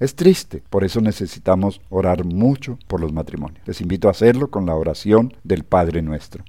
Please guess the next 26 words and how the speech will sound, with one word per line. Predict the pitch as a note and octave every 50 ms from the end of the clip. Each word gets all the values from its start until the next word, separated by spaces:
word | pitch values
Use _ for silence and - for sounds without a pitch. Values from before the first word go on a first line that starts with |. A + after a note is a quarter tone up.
| - -
Padre | - G#2+ G#2 G2+ G#3 G#2+
nuestro | G3+ G3+ A3 A#2+ A#2+ - - - - B2 A#2
que | - A2
estás | F#2+ - - - F#2+ F#2 F2 - -
en | G2+ F2+
el | F2 E2+
cielo, | - - - G#2 G2+ G2+ G2 G2+ G2+ - -
santificado | - - - G2 F#2+ F#2 E2+ - F#2+ E2+ F#2+ - - G2 G2 G2+ G2+ G2+ G#2 G2+
sea | - - - G2+ G2 F#2+ F#2+
tu | E2 - F#2
nombre. | F2+ F#2 F#2 F#2 F#2 F2 F2+ F#2+ F#2 - - - -
Venga | F2+ G#2 G#2 G#2+ G#2+ G#2+ A#2 A2 G#2+ G2+
a | G2
nosotros | F#2+ F#2 F2 - - G#2 G2 F#2 - F2+ F#2+ F#2 - - -
tu | - G2+ F2
reino. | E2+ F2+ G2 F#2+ F#2 F#2 F#2 F#2+ F#2+ - - - -
Hágase | - A2 G#2+ G#2 G#2 G#2+ G2 - - G#2 F#2+
tu | - -
voluntad | F#2 F2+ F2+ F2 F#2 F2+ E2 - - G2+ G2 G2+ G2 F#2+ G2 - - -
en | G#2+ G2+ F#2+
la | F#2+ F#2 -
tierra | - G2+ G2+ G2+ G2 F#2 F2+ F#2+ F#2+ F2+
como | - F#2+ F#2 F2+
en | F2 F2
el | E2
cielo. | - - - G#2+ A2 G#2+ G#2 G#2+ A#2 A#2